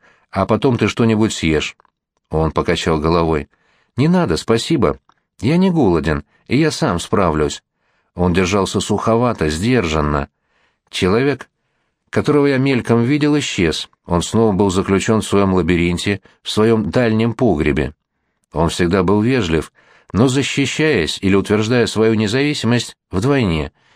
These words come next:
вежлив и слегка отстранён, как антрополог в диком и опасном племени, который тщательно старается не вникать слишком глубоко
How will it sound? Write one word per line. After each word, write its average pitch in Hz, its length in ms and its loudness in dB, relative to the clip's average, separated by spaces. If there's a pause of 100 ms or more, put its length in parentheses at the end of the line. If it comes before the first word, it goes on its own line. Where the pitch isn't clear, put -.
(180)
вежлив 82 680 0
и 78 100 2
слегка 87 380 0
отстранён, 104 580 0 (380)
как 95 160 0
антрополог 107 720 0 (240)
в 90 140 0
диком 110 400 2
и - 20 2
опасном 107 480 0
племени, 80 640 0 (320)
который 82 320 0
тщательно 85 420 0
старается 92 600 0 (260)
не 123 160 4
вникать 117 400 0
слишком 98 460 0
глубоко 104 560 0